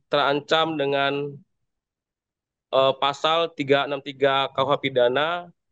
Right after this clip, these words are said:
terkait pencurian dan pemberatan, dan pasal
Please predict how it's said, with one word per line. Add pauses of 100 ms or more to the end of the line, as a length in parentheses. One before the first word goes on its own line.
(260)
terkait (160)
pencurian
dan
pemberatan, (600)
dan
pasal